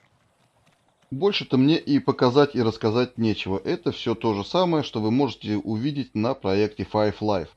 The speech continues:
Если интересно, зайдите, посмотрите, сравните. Э, если кто не играл, то зайдите на Five Life, потом зайдите сюда, если есть какая-то разница вообще, где находиться.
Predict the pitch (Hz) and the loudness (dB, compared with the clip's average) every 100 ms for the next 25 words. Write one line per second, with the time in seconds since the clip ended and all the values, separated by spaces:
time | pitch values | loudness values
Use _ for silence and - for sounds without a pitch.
0 | _ _ _ - 123 151 123 - 131 127 | _ _ _ -4 0 0 -2 -2 -2 2
1 | 135 160 123 101 117 117 135 110 101 - | 0 0 -2 0 0 2 -2 -4 -10 -4
2 | 104 101 107 - 101 135 127 107 120 113 | -4 -2 -6 -6 -10 0 0 2 0 0
3 | 110 98 - _ _ 107 107 110 156 160 | -4 -6 -10 _ _ -2 0 2 0 -2
4 | 147 160 156 151 156 165 156 156 117 123 | -2 0 2 2 4 4 4 2 0 0
5 | 113 104 113 160 123 113 110 107 - 110 | 0 0 0 -2 -2 0 2 0 0 -2
6 | 104 123 135 - 101 117 110 95 92 - | 0 0 0 -2 -4 -2 -2 -2 -4 -10
7 | - 98 113 113 - _ 110 104 107 110 | -12 -2 -2 -2 -10 _ -4 -4 -2 -2
8 | 110 - 104 104 98 107 107 90 95 95 | -2 -2 -2 -2 -2 0 0 0 -4 -4
9 | 95 - 101 - 82 98 98 104 101 98 | -4 -4 -8 -8 -6 -4 -2 -2 -2 -2
10 | 95 95 95 - 95 | -4 -4 -6 -6 -10